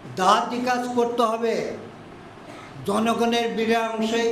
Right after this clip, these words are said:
এই তালমায় ধরেন প্রায় বিশ থেকে পঁচিশ হাজার ভোটার, আমরা এখানে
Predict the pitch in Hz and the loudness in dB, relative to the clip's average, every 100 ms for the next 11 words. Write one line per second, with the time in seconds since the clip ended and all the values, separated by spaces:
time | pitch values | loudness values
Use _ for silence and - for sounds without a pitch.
0 | 220 214 220 226 214 214 220 214 185 220 | 2 0 2 0 0 0 -2 -2 0 0
1 | 226 214 220 - - - - 202 196 180 | 0 -4 -8 -12 -16 -14 0 2 2 0
2 | 220 - 220 214 214 220 214 214 214 208 | -2 -2 -2 0 2 4 4 2 2 2
3 | 220 - 165 202 202 151 - - - - | 0 0 -2 0 0 -2 -8 -16 -20 -20
4 | - - - - - - - - 180 214 | -20 -20 -18 -18 -18 -20 -20 -10 -2 0
5 | 214 214 208 208 | 2 2 2 0